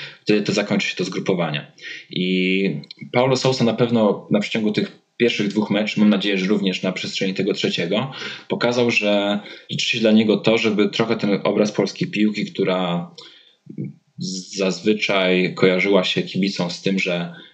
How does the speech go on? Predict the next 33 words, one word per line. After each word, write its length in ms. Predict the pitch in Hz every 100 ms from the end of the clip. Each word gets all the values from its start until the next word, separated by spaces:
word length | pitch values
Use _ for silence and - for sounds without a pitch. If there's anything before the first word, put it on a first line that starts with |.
| -
gramy 420 | 85 98 101 98
dobrze 540 | 90 95 - 87 82 80
z 120 | 90
rywalami 500 | 98 92 92 92 87
ze 80 | 80
słabszej 360 | 107 107 131
półki 580 | 123 127 127 - 131 -
i 80 | 107
z 40 |
nimi 560 | 104 98 92 90 92 - -
dominujemy, 640 | 98 95 95 107 127 151 170 - -
a 140 | - 101
z 60 |
rywalami 460 | 104 98 98 92 92
z 80 | -
wyższej 300 | 117 - 107
półki, 280 | 104 98
tak 140 | 92 95
jakby 220 | 92 92
chociażby 360 | 95 90 90 92
miało 200 | 90 90
to 100 | 92
miejsce 280 | 92 -
na 100 | 90
jesień, 400 | 90 92 - 85 85 -
typu 180 | 87 92
Holandia 380 | 98 98 98
czy 140 | 92 92
Włochy, 440 | 95 92 - 123 131 - - -
jesteśmy 360 | - - 120 120
stroną, 300 | - 117 110
która 220 | - 107
to 600 | 107 101 101 101 - -